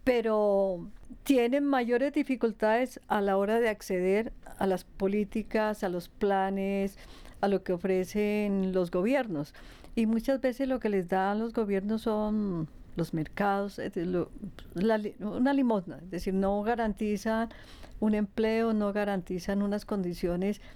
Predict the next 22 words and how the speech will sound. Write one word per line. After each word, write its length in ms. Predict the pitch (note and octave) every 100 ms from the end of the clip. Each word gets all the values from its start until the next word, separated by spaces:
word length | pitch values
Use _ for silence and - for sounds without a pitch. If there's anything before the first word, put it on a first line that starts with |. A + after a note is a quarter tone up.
| - - -
que 120 | -
permitan 520 | G3 F#3 F3+ F3+ F3 F3
que 100 | F3
las 200 | E3+ E3+
mujeres 360 | F3 F#3+ A#3
trabajen 480 | - A3+ G3 G#3+ A#3
afuera, 440 | G#3+ G3+ G3 A#3 A3+
pero 220 | A3 F3+
que 120 | F3
tengan 340 | F3 F3+ G3+
un 120 | G#3+ G#3
tiempo 360 | A3 G3 -
también 260 | - F#3 E3+
para 260 | F#3+ F3+
estar 280 | D#3 - F#3
en 80 | G#3
su 100 | G#3
casa, 340 | - A#3+ - - - -
sino 240 | - F#3 F3
que 160 | -
tienen 340 | D#3+ F#3+ G3 G#3+
que 400 | - G#3 F#3